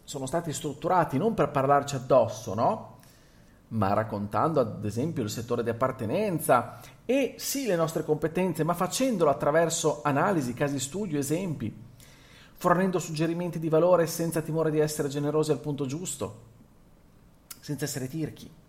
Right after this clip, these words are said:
senza avere paura, donando del valore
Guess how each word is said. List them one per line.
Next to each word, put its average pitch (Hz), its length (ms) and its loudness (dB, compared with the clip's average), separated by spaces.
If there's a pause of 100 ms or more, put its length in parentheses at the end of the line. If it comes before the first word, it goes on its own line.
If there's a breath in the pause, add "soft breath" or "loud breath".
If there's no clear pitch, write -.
(840 soft breath)
senza 143 540 -4
avere 131 200 0
paura, 131 540 0 (880)
donando 139 720 0
del 117 220 0
valore 147 680 2